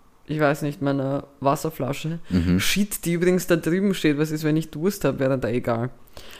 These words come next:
Speaker 1: Auf
Speaker 2: Also ich
Speaker 1: jeden
Speaker 2: sag
Speaker 1: Fall.
Speaker 2: jetzt nichts über deinen langen Hals, aber
Speaker 1: <laughs> Du, du hast es gut getan. Aber, ähm, es könnte gut möglich sein, dass ich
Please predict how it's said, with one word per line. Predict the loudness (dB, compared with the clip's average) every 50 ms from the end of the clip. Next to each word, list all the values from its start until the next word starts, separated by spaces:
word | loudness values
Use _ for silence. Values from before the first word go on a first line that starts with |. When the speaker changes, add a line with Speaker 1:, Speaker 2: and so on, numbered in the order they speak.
| -16 -4 2
Speaker 1:
Auf | 4
Speaker 2:
Also | 6 8 8
ich |
Speaker 1:
jeden | 8 8
Speaker 2:
sag | 8 8 8
Speaker 1:
Fall. | 8 6
Speaker 2:
jetzt | 6 4
nichts | 2 2 2 0 2
über | 2 2
deinen | 4 4 2 4 4
langen | 2 2 2 2 2 4
Hals, | 4 2 2 0 0
aber | -2 -2 0 0 0 4 4
Speaker 1:
<laughs> | 4 4 8 6 4 4 6 -2 -2 -2 -2 2 4
Du, | 4 4
du | 4 0 -4 -4 -4 -2 -2 -4 -4
hast | -4 2 2
es | 2 2 4
gut | 2 2 2 2 4 2
getan. | 2 2 2 -6 -10 -10 -4 -4 -4 -4 -4 -14 -14 -12 -10 -12 -10 -12 -12 -14 -12 -12 -10 -10 -8 -8 -6 -4 -2 -2 0 4
Aber, | 4 6 6 6 6 6 6 6 6 2 -2 -8 -12 -12 -14 -14 -16 -8 2
ähm, | 4 6 8 8 8 8 6 4 4 2 0 -2 -4 -6 -8 -12 -20 -20 -20 -20 -20 -20 -20 -20 -20 -20 -20 -20 -20 -20 -20 -20 -20 -20 -20 -20 -20 -20 -20 -20 -20 -20 -20 _ 2
es | 2 2 2 6
könnte | 8 8 8 8 8 2 0
gut | 2 0 2 4
möglich | 6 6 6 6 4 0 0 2
sein, | 2 2 4 4
dass | 2 0 0
ich | -2 -2 -2 -4 -10 -12 -12